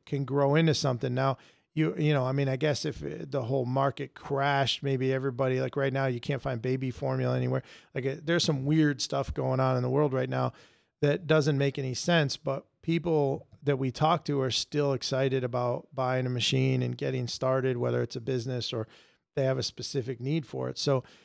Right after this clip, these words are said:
I know a lot of people who are in business right now, and, um, nobody's really told me that they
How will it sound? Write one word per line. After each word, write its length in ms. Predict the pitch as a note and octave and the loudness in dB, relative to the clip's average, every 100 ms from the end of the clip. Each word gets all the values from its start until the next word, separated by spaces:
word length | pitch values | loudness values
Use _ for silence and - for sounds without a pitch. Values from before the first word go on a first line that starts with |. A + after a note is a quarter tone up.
| _ _ | _ _
I 240 | - F#3 F#3+ | 4 6 6
know 200 | E3+ D#3+ | 6 6
a 20 | |
lot 200 | D3 E3 | 6 6
of 60 | D#3 | 4
people 280 | E3+ F3 | 0 2
who 60 | D3 | 2
are 60 | C#3+ | 2
in 80 | |
business 300 | C3 F3+ F3+ | 2 2 2
right 180 | C3+ C3 | 0 0
now, 300 | C3 C3 C#3+ | 0 2 2
and, 220 | C#3 C3 C3 | 2 0 0
um, 420 | C3 C3 B2+ B2 - - | 0 0 -2 -4 -8 -10
nobody's 460 | C#3 D3 F3 G3+ D#3+ | 0 2 4 2 4
really 200 | E3+ D3+ | 4 4
told 280 | D3+ E3 F3 | 4 4 4
me 140 | D3 | 4
that 220 | B2+ B2+ | 2 0
they 360 | C#3+ C3+ C3+ A#2 | 0 0 0 -2